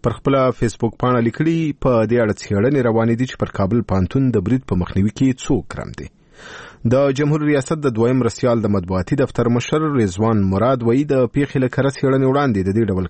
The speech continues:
کسانو ګوښه کول بې پایلې کار دی. د افغانستان د کورنیو چارو وزارت پرون د درېیمې امنیتي حوزې د امیر، جنایي مدیر او د کابل پوهنتون د ټولي قومندان په ګډون دیارلس تنه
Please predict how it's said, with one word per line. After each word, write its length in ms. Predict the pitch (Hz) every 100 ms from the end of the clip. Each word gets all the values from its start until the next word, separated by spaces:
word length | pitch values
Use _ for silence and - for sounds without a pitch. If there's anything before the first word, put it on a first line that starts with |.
| 95
کسانو 320 | - 120 131 104
ګوښه 200 | - -
کول 220 | - 104 123
بې 160 | 101 180
پایلې 280 | 98 - - -
کار 200 | 82 -
دی. 80 | 78 - _ - - - -
د 20 |
افغانستان 440 | 85 - 98 113 104 101
د 180 | 101 95 -
کورنیو 320 | 98 107 110
چارو 180 | 107 104
وزارت 300 | 92 101 117 -
پرون 200 | 101 120 113
د 160 | 107 92
درېیمې 280 | 98 127 120
امنیتي 320 | 104 98 -
حوزې 360 | 120 107 117 110 92
د 20 | 87
امیر، 280 | 98 139 143 - - - 107
جنایي 280 | 101 95 113 143
مدیر 280 | 127 139
او 60 | 131 110
د 80 | -
کابل 220 | 101 139 135
پوهنتون 320 | 101 87 110 95 90
د 160 | 87 82
ټولي 260 | - 104 131 120
قومندان 420 | - 90 95 117 98
په 100 | 87
ګډون 260 | 98 147 127
دیارلس 360 | 135 151 110 90 -
تنه 160 | 160